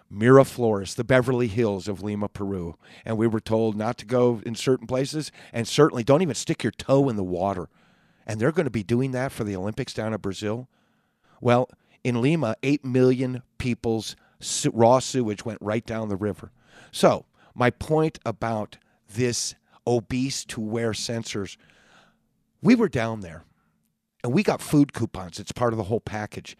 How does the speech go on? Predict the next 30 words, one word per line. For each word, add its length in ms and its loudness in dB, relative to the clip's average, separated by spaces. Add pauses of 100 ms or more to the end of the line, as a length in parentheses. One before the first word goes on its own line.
(260)
And 100 -2
the 60 0
food 340 -2
was 120 -8
so 220 0
good. 360 -4 (100)
It 100 0
was 120 -4
so 160 -6
filling. 560 -8 (560)
And 100 -4
I 80 -2
said, 540 -2
<laughs> 100 -20
my 140 4
brother 400 6
and 100 2
my 100 2
son 340 0
went 180 -4
down 320 -8 (240)
the 80 0
last 480 0 (140)
year 280 2
with 300 -6
me. 180 -10 (640)
And 420 0
we 180 4
got 260 -2
back 340 -4